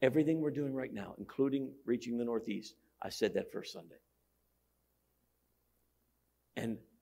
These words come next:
if it wasn't for the people that God has brought, the grace that he brought around us, oh my Lord. People come up, "Man, look at that church you built." And I, I, it embarrasses me.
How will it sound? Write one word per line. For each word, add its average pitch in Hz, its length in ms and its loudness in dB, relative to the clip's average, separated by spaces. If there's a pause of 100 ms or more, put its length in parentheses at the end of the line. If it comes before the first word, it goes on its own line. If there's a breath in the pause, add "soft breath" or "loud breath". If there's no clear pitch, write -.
(100)
if - 160 -8
it 127 140 2
wasn't 160 400 2
for 139 100 -4
the 110 100 -4
people 127 360 0
that 101 180 -8
God 104 280 -2 (480)
has 98 100 -2
brought, 104 400 4
the 98 60 -4
grace 120 480 2 (760)
that 104 80 0
he 104 60 0
brought 113 260 6
around 104 360 2
us, - 260 -6 (640)
oh 123 160 -2
my 117 120 -6
Lord. - 160 -18 (1200)
People 113 420 2
come 120 140 4
up, - 220 0
"Man, 139 180 -2
look 160 140 0
at 151 60 -4
that 143 120 -2
church 147 300 0
you 110 80 -4
built." 101 200 0
And 107 100 -8
I, 113 120 -4
I, 123 180 -4
it 143 140 -8
embarrasses 120 680 0
me. - 80 -20